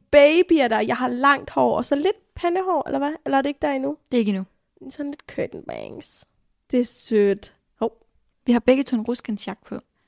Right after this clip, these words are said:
Speaker 2: Ja, du havde en lyserød t-shirt, så havde du de der skinny, læderagtige, waxed jeans på,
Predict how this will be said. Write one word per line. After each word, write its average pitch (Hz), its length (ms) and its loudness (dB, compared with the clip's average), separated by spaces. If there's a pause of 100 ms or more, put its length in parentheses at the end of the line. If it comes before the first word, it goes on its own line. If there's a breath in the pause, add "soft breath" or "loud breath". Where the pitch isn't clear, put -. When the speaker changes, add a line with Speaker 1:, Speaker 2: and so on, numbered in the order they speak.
Speaker 2:
Ja, 247 80 2
du 262 80 -2
havde 269 160 2
en 285 140 -2
lyserød 294 400 -2
t-shirt, 269 400 -2 (340 soft breath)
så - 140 -8
havde 247 120 2
du 220 80 -4
de 226 120 -4
der 214 240 4
skinny, 247 600 0
læderagtige, 214 920 0
waxed - 560 -4 (300)
jeans 233 280 -2
på, 214 260 -2